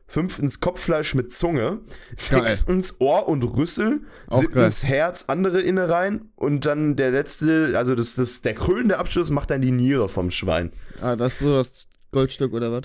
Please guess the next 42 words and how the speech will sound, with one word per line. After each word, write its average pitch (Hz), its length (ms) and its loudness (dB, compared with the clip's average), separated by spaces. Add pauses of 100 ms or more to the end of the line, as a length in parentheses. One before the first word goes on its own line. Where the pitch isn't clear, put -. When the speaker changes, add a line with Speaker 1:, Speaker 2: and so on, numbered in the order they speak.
(100)
Speaker 1:
G-, 175 300 -8
genau, 147 320 2
das 123 180 -2
ist 143 140 -2
dann 143 140 0
das 131 260 -2
krö-, 147 160 0
der 135 80 0
krönende 139 320 0
Abschluss. - 480 0 (280)
Äh, 135 200 2
die 131 140 0
Schweineteile 175 800 0
werden 151 180 2
dabei 135 400 0
direkt 143 320 -2
in 151 140 2
der 123 100 0
Mitte 147 320 0
des 131 160 0
Tisches 135 340 -2
pla-, - 180 -4 (120)
Tisches - 340 0
platziert, 131 680 -2 (300)
sodass 123 340 -2
sich 117 180 -4
jeder 160 300 0
am 127 140 0
Tisch 156 280 -2
bedienen 127 440 0
kann. 85 300 0 (300)
Kalt 160 300 -2
gewordene 175 400 0
oder 120 140 2
aus 110 160 0
anderen 156 400 0
Gründen 131 400 0
<laughs> - 40 6
nicht - 300 0
mehr 165 160 0
essbare 90 600 0
Reste 120 460 -2